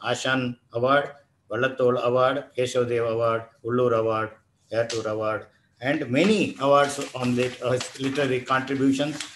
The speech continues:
Recently, he received Mahakavi Kunjan Nambiar Award in two thousand twenty-one. He also received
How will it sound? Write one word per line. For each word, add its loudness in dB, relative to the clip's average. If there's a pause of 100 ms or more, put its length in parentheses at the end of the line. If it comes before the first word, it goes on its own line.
(140)
Recently, -2 (200)
he 2
received 2
Mahakavi 2
Kunjan 0
Nambiar 2
Award -2 (260)
in -8
two -10
thousand -6
twenty-one. 0 (1400)
He 0
also 2
received 4